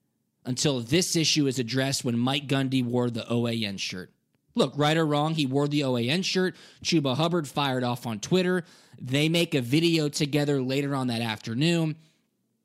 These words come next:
And the story almost shifted because Gundy didn't necessarily make, he really didn't make an apology in that video,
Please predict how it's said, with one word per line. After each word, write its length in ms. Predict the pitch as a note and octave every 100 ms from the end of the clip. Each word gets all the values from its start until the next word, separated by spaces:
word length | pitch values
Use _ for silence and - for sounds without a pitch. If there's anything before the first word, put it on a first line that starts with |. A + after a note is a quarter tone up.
| _ _ _ _ _ _ _ _ _ _ _ -
And 140 | E3+ D#3+
the 40 |
story 440 | - A3+ B3 A3+
almost 320 | F#3 E3 C3+ -
shifted 580 | - C#4+ D4+ E3+ D#3
because 460 | C#3+ C3 E3 C#3 - - _ _ _ _ -
Gundy 560 | A#2+ E3 A#3+ C#4 A#3 D#3
didn't 300 | F3 D#3 D3+
necessarily 800 | D#3+ D#3 - E3+ E3 D#3 C#3+
make, 540 | A#2+ B2 C3+ F3+ B2 D3+
he 200 | E3 D3
really 300 | D#3 B3 G#2+
didn't 480 | A2+ C#3 G#3 G#3+ A2+
make 240 | A2 G#2
an 80 | A2
apology 600 | - C3 C3+ B2 C3 -
in 220 | G#3 F#3+
that 240 | D#3 F#3+ D3+
video, 500 | A#2 F#2+ F#2 F#2+